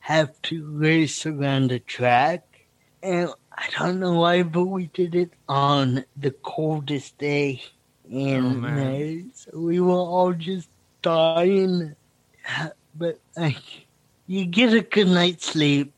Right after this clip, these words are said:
Speaker 1: and you try not to <laughs> think about it too much.
Speaker 2: Yeah, I mean,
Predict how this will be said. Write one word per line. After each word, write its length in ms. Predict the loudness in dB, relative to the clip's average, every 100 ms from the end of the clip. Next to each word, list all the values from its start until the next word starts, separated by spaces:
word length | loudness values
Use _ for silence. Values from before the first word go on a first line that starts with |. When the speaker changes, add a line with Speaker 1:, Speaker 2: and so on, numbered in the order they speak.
| -8
Speaker 1:
and 240 | 0 2
you 100 | 2
try 380 | 0 -2 2 4
not 300 | 4 2 0
to 180 | -2 -4
<laughs> 120 | 0
think 280 | 2 2 0
about 460 | -4 0 0 0 -6
it 120 | -12 _
too 200 | -8 -6 -8
much. 220 | -12 -14 -16 -20 _ _ _ _
Speaker 2:
Yeah, 520 | -10 -2 2 2 0 -2
I 80 | -2
mean, 280 | -2 -4